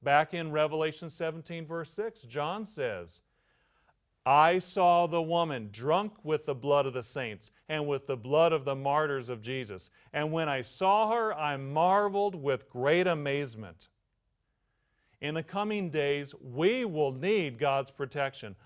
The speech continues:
like never before when this woman begins her last ride. We will need to know where we stand. Frankly, we need to take that stand now,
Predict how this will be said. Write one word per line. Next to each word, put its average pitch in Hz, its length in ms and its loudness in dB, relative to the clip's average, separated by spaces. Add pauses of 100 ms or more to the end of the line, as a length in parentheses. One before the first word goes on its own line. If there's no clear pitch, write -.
like 151 340 2
never 196 520 4
before 151 680 0 (220)
when 151 340 -2
this 180 300 0
woman 175 500 2
begins 143 460 -4
her 160 160 0
last 165 480 4
ride. 120 520 0 (500)
We 180 180 4
will 180 220 2
need 190 480 0
to 196 160 -4
know 185 340 4
where 175 340 4
we 160 220 0
stand. 117 760 -6 (920)
Frankly, 165 640 -4 (100)
we 135 220 -8
need 139 400 -8
to 147 100 -12
take 127 360 -10
that 120 220 -8
stand 113 460 -12
now, 87 340 -14